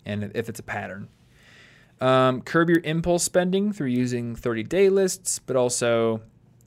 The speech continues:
knowing what you need when you go to the store and identifying as somebody with responsible financial goals. So you make choices that are aligned with your identity. Ask why you're making purchases.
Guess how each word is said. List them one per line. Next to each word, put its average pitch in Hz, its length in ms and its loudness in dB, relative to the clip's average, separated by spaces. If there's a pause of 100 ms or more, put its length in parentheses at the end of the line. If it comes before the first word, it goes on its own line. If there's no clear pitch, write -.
(260)
knowing 127 260 -2
what 120 180 -4
you 123 60 -4
need 120 280 -2
when 117 80 -6
you 113 120 -4
go 113 80 0
to 110 60 -4
the 113 80 -6
store 143 460 0 (460)
and 113 260 -4
identifying 117 640 -2
as 110 80 -8
somebody 117 340 -6
with 113 300 -8 (760)
responsible 123 680 -6
financial 120 420 -8
goals. 123 440 -4 (440)
So - 180 -6
you 110 160 -2
make 110 520 -6
choices 127 460 -4
that 117 120 -2
are 110 80 -2
aligned 113 440 -4
with 117 140 -8
your 113 140 -4
identity. 123 420 -4 (680)
Ask 143 260 4
why 131 320 2
you're 143 160 0
making 143 240 -4
purchases. 156 520 -4